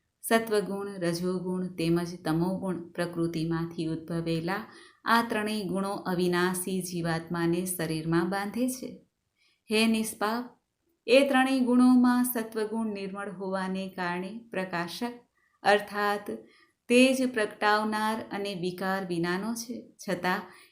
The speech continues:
એ સુખના સંગ વડે એટલે કે સુખના અભિમાન વડે અને જ્ઞાનના સંગ વડે એટલે કે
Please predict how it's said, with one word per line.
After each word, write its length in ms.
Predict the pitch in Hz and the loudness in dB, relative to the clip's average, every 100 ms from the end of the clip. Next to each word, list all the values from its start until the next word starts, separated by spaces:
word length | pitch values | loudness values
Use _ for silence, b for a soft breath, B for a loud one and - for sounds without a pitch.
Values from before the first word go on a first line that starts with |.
| - | 0
એ 180 | 262 277 | 2 2
સુખના 580 | 262 247 240 233 233 | 2 0 0 0 0
સંગ 340 | 240 - 208 220 | 0 -2 0 0
વડે 380 | 214 202 208 220 | 2 0 0 -4
એટલે 460 | - 180 180 190 | -4 -4 -2 -4
કે 220 | 180 202 226 240 B B B - - | -4 -2 -2 -4 B B B -6 0
સુખના 460 | 254 254 247 240 | 2 6 6 6
અભિમાન 680 | 247 196 185 196 196 196 202 | 4 2 2 0 0 0 0
વડે 320 | 202 202 226 | 2 2 2
અને 280 | 220 196 190 170 | 0 -4 -4 -2
જ્ઞાનના 580 | 180 180 185 180 185 185 - | 0 2 2 0 -2 -2 -2
સંગ 220 | 175 175 | 0 0
વડે 320 | 165 170 190 240 | 0 0 0 -2
એટલે 340 | - 180 180 | -2 -2 0
કે 220 | 175 202 | 0 0